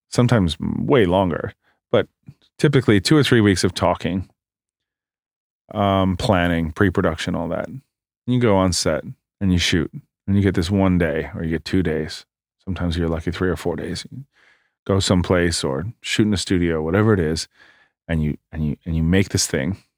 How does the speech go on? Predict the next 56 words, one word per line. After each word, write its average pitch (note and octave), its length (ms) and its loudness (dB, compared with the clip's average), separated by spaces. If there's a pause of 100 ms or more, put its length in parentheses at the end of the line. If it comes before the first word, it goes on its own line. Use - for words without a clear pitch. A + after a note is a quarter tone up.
(540)
then D#2+ 100 -4
you D#2+ 80 -2
go G#2 160 4
home G#2 400 0 (300)
and D#2 120 -4
you D#2 140 -4 (160)
edit F2 240 0
it, - 160 -8 (720)
and F2 140 0
then E2+ 200 0
you E2 80 -2
send G#2 300 2
it F2+ 80 2
to F#2+ 80 -2
the G2 80 -2
client, E2 400 -4
and F#2 80 -6
then F2 80 -2
you F2+ 100 0
wait F2+ 180 0
a F2+ 60 0
week, E2+ 260 -4
and F2+ 100 -2
then E2+ 80 0
the F2+ 80 0
client G2 280 -2
comes G2 160 -2
back F2 240 -2
and D2+ 100 -6
says, E2 140 -8
"These F#2 180 0
are F#2 40 0
the F#2 60 2
ones F2+ 200 0
we F#2 80 2
want." E2 220 -2
And F2 80 -4
then E2+ 80 -2
you F#2 60 0
go G2+ 140 2
to G2+ 60 4
your G2+ 100 2
retoucher E2+ 500 -4
and G#2 160 -4
you G2 60 0
retouch F2+ 380 -2
it. - 60 -16
And G2+ 120 -8
it's G#2+ 140 -4
like, G#2 140 -2 (680)
by A2+ 100 4
the A2+ 100 6
time D3 520 4
you A2 400 4
get G2 280 2
from, F#2 520 0